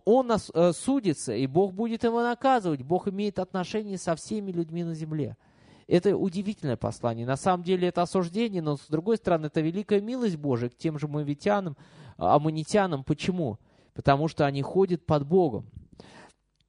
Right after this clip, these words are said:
Давайте почитаем. Осуждение Сирии. Смотрите, сирийцы. Тут все начинается так. «За три преступления, за четыре не пощажу». Это такой поэтический прием, можно сказать,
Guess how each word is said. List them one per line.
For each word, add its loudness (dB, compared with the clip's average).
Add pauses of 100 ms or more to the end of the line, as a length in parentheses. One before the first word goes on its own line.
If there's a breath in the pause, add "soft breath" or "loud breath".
(360)
Давайте 6
почитаем. 0 (960 loud breath)
Осуждение 2
Сирии. -4 (1080 soft breath)
Смотрите, 2 (100)
сирийцы. 0 (760 soft breath)
Тут 4
все 2
начинается -2
так. 2
«За 2
три 2
преступления, 0
за 0
четыре 0
не -6
пощажу». -4
Это 0
такой 2
поэтический -2
прием, 2
можно -6
сказать, -4